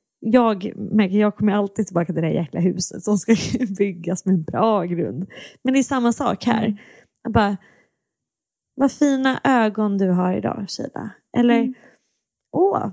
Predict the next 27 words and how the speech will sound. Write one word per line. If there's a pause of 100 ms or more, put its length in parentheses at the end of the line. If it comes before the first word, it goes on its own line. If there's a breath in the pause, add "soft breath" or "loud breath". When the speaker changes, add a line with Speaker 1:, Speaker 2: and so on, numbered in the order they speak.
(120)
Speaker 1:
idag
är
en
bra
hårdag.
Speaker 2:
Mm.
Speaker 1:
Eller
liksom, (720)
idag
har
du
in,
in,
inte
skrikit
på
dina
barn
och
du
Speaker 2:
Mm.
Speaker 1:
känner
dig
hyfsat
hel
som
människa.